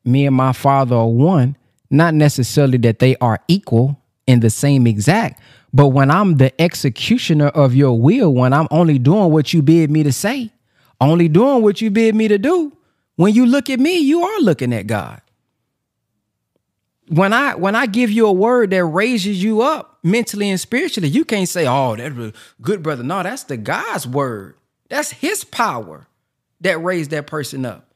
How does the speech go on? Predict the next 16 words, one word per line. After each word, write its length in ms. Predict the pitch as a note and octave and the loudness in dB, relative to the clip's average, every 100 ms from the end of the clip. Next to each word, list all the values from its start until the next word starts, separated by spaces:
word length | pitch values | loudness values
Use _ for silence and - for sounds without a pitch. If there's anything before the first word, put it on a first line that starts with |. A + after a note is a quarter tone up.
| _ _ | _ _
So 140 | - F3+ | -6 -2
the 80 | |
more 180 | E3 A3+ | 0 0
that 140 | G3+ F#3+ | 0 0
they 120 | E3 | -2
see 300 | - G#3 F#3 | -2 -2 2
results, 680 | C#3+ C3+ G2+ D#3 F3+ - - | 4 2 2 0 -2 -4 -4
I 160 | A#2+ | -2
think, 400 | A2+ A#2 E2+ - - _ _ _ B2 | -2 -4 -6 -12 -20 _ _ _ 0
like, 160 | B2+ | 2
we 140 | C#3+ E3 | 4 2
talk 280 | D#3+ F3+ | 0 0
about 260 | D3 B2 A2 | 0 0 0
the 80 | A2 | 0
white 260 | A#2 B2+ | 0 0
man, 320 | A#2+ C3 F3 | 0 0 -2